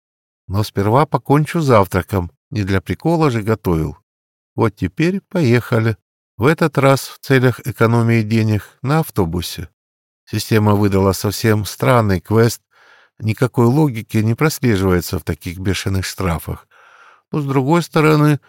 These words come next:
может, она так намекает на семейные ценности? Тогда всё логично.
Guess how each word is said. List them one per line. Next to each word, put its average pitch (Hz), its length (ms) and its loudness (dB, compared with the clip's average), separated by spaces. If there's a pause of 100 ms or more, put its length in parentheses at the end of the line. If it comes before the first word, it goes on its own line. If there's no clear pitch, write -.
(220)
может, 127 380 -2
она 123 260 2
так - 360 -2
намекает 123 720 0
на 123 80 0
семейные 120 540 0
ценности? 101 720 -2 (340)
Тогда 151 300 -4
всё 165 220 -6
логично. 107 640 -2